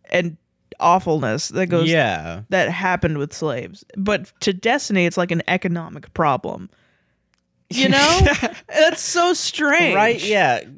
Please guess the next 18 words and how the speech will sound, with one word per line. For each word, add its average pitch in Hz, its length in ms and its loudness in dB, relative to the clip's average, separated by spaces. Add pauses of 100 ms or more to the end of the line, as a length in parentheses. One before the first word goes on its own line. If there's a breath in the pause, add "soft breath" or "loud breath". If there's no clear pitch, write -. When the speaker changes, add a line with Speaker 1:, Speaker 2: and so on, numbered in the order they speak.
(200)
Speaker 2:
'Cause 175 320 0 (100)
he 151 460 -4
doesn't 156 720 -2
realize 139 600 2
that 107 340 -2 (220)
slavery 139 680 0
didn't 113 580 -2
need 110 260 -4
to 113 200 -8
exist 90 840 -10
in 98 100 -8
order 101 180 -2
for 101 160 -10
the 95 80 -6
United 92 260 -4
States 90 320 -8
to 98 100 -8
get, 87 220 -6